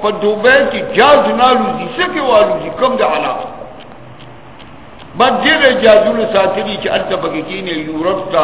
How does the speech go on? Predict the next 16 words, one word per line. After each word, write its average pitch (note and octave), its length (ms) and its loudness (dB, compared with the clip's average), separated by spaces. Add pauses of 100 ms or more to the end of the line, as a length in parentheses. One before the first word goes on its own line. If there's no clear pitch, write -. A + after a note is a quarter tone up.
یو D3 220 -2 (140)
ځای C3 160 -4
بل. C#3+ 260 -8 (1700)
جوړ D4 240 2 (180)
جوړ G#3+ 160 2 (160)
ملکونه، D#3 460 -4 (100)
دا G#3+ 120 0
تقسیم A3+ 500 -4
کړي. D4+ 340 -6 (1000)
دا E3 140 0
یو C#4 240 2 (120)
سلطنت A3 540 -2
دی D3 60 -8 (100)
ټول. B2+ 180 -8 (1000)
دا A2+ 220 -12
شی. - 260 -14